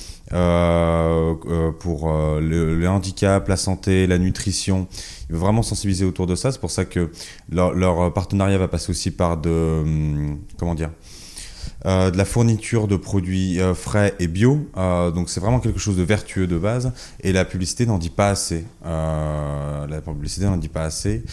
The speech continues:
Donc, euh, donc ça, c'est, c'est un pied down, euh, dans le up. Mais, euh, mais l'engagement, euh, de base est quelque chose, à mon sens, de vertueux, puisqu'ils s'engagent sur quelque chose de,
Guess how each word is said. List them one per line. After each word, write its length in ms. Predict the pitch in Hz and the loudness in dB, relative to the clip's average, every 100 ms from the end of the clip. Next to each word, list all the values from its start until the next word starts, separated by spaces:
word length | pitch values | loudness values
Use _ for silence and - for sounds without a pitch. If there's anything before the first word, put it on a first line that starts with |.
| - - - - | -6 -6 -6 -8
Donc, 340 | 87 87 80 | -4 -2 -2
euh, 340 | 85 82 80 80 | 0 2 2 0
donc 140 | 80 | -2
ça, 140 | - 104 | -2 -4
c'est, 520 | - 82 80 78 73 | -2 -2 -2 -4 -6
c'est 220 | - - - | -8 -8 -4
un 140 | 95 | -2
pied 200 | 87 92 | -2 -4
down, 440 | 87 92 92 87 - | -2 0 0 -2 -2
euh, 220 | 85 78 | -4 -2
dans 160 | 76 85 | 0 0
le 160 | 85 | 0
up. 240 | 107 120 143 127 - - - | 0 0 0 -2 -4 -10 -4
Mais, 300 | 87 95 92 | 2 4 4
euh, 300 | 92 92 87 | 6 6 4
mais 120 | 90 | 2
l'engagement, 760 | 95 117 117 98 110 110 104 104 | 4 4 4 2 2 2 2 0
euh, 200 | 87 85 | 0 2
de 140 | 82 87 | 2 2
base 440 | 101 123 123 123 110 | 2 2 2 -2 -2
est 80 | 87 | -6
quelque 160 | 80 | -6
chose, 220 | - 98 | -6 -4
à 40 | 92 | -2
mon 120 | 85 | -4
sens, 200 | - 95 | -4 -4
de 80 | 82 | -4
vertueux, 380 | 80 80 - 113 | -4 -6 -6 -6
puisqu'ils 240 | - - | -8 -10
s'engagent 320 | - 82 92 | -8 -6 -6
sur 140 | - - | -8 -12
quelque 200 | 80 85 | -10 -8
chose 220 | - 87 | -6 -4
de, 180 | 85 | -4